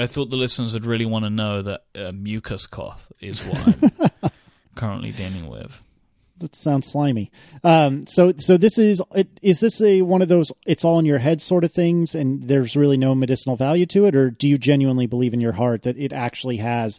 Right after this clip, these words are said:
Speaker 2: medicine that makes you feel better?
Speaker 1: Well, it has paracetamol in it.
Speaker 2: I don't know what that is.
Speaker 1: Really?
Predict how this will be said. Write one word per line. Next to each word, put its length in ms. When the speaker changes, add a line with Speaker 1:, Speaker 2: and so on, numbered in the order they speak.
Speaker 2:
medicine 460
that 80
makes 260
you 60
feel 200
better? 320
Speaker 1:
Well, 120
it 60
has 200
paracetamol 840
in 60
it. 100
Speaker 2:
I 120
don't 80
know 80
what 100
that 160
is. 180
Speaker 1:
Really? 460